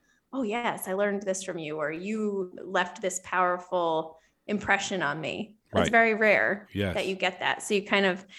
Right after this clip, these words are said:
Speaker 1: I think it's funny what you said about, like, when, when I first got into the leadership role, there's not a ton of training on how to be a leader or
Speaker 2: Mm-hmm.
Speaker 1: how to, you know, manage people a-, and all of that. But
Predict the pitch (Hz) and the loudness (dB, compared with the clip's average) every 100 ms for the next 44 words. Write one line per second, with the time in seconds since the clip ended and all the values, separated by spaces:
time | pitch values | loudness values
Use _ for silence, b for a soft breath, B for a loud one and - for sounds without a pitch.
0 | B B - 240 247 311 320 226 226 214 | B B 2 4 6 4 4 4 4 2
1 | 180 208 214 196 185 170 160 - - 202 | 0 -2 0 2 4 4 4 0 -2 0
2 | 202 196 208 202 196 208 214 208 180 175 | 2 0 2 2 2 2 -2 0 0 0
3 | 180 185 175 160 - _ - 175 170 180 | 0 -2 0 0 -4 _ -10 -6 -2 0
4 | 175 - - 170 156 160 - - - - | -2 -4 -2 2 2 2 -2 -12 -14 -6
5 | - 196 196 202 196 - 196 196 196 - | 0 2 4 2 2 0 0 0 -2 0
6 | 196 185 180 180 180 165 185 196 185 185 | 2 2 2 2 0 0 0 0 0 -2
7 | 170 180 175 170 170 175 175 170 170 165 | 0 0 0 0 0 2 2 2 2 2
8 | 104 170 170 165 170 160 156 175 b b | 4 4 4 2 -2 -2 -2 -4 b b
9 | b _ - 208 208 214 202 208 - 208 | b _ 0 2 4 2 0 -2 -4 -2
10 | 208 208 196 196 190 185 180 - - - | 0 6 8 8 8 6 4 0 -6 -2
11 | 202 - 208 208 202 170 165 - 202 185 | -2 4 6 6 4 2 2 2 0 -2